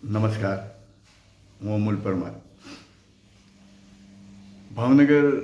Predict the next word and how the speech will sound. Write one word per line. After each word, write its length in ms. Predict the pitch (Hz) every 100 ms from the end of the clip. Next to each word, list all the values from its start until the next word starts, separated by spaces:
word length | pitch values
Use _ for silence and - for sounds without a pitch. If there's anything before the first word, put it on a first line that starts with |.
| - - - _ _ _ _ _ _ _ _ _ _ _ _ _ - -
શહેરનું 800 | 131 135 147 139 147 143 135 -